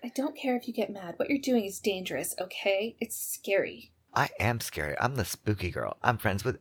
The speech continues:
Speaker 2: Ashley, and I know Attila from the piercing studio.
Speaker 1: You have to take away the one thing that matters.
Speaker 2: Yeah, she
Speaker 1: Yeah.
Speaker 2: wants to ruin the co-op. I don't
Speaker 1: Yeah.
Speaker 2: think, I don't think Paige does, though,
Speaker 1: She
Speaker 2: actually.
Speaker 1: doesn't.
Speaker 2: No.
Speaker 1: She actually cares.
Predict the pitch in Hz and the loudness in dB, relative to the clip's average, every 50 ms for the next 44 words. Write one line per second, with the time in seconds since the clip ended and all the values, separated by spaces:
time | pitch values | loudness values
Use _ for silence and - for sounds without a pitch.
0 | - 101 98 95 90 - - 78 71 60 - - 80 82 - - - - 101 120 | 0 2 2 2 2 0 -2 -2 -4 -4 -4 -4 -4 -4 -4 -4 -2 0 0 2
1 | 131 110 92 87 87 90 95 87 - - - 101 - - 117 127 117 80 62 - | 2 2 2 2 2 2 0 0 -2 -2 -2 -2 0 0 2 2 4 4 2 0
2 | - - 92 98 104 107 - - 101 104 98 - - - - - - 76 65 67 | -2 -2 0 0 0 0 0 2 2 2 2 0 -6 -10 -10 -6 -6 -4 -4 -2
3 | 64 57 - - - _ _ _ - - - - 233 - 262 240 - 294 285 233 | -2 -2 -4 -4 -8 _ _ _ -14 -12 -10 -8 -8 -8 -6 -2 -2 -2 0 2
4 | 214 208 202 196 185 175 - - 180 175 180 180 - 208 185 190 - - 175 165 | 0 2 2 0 -4 -6 -4 -4 -4 -2 -4 -4 -6 -8 -6 -8 -8 -8 -8 -10
5 | 156 156 160 165 180 202 220 - - - - _ _ _ _ _ - _ _ _ | -8 -8 -8 -8 -6 -8 -8 -8 -10 -12 -14 _ _ _ _ _ -20 _ _ _
6 | _ _ _ _ _ _ _ _ _ - 85 82 78 73 73 80 - - 95 92 | _ _ _ _ _ _ _ _ _ 0 2 2 4 2 0 0 -2 -2 0 0
7 | 85 - - 76 73 78 76 76 76 76 - - - 73 73 71 71 76 - - | 0 -2 -4 -4 -4 -4 -4 -4 -4 -8 -8 -6 -4 -2 0 2 2 0 0 -2
8 | - - 180 - 170 214 226 220 240 233 233 - - 156 180 196 - 185 160 135 | -6 0 6 6 6 6 6 4 4 2 2 4 4 4 4 2 -4 -4 0 4
9 | 120 101 87 - - - 64 76 - - - 71 - - - 381 480 480 - 220 | 4 4 4 2 -2 -2 -2 -2 -2 0 2 4 4 4 6 6 4 6 6 6
10 | 165 170 165 - - - - - _ _ _ _ _ - - 90 90 87 87 _ | 6 6 2 -2 -6 -16 -20 -20 _ _ _ _ _ -2 0 2 2 2 0 _
11 | _ _ _ - - - 226 214 220 - - - 269 262 262 - 311 311 269 202 | _ _ _ -8 0 0 2 2 2 -2 -2 -2 -2 0 2 2 4 4 4 4
12 | 180 180 185 - - - - - | 2 0 -2 -4 -4 -4 -6 -8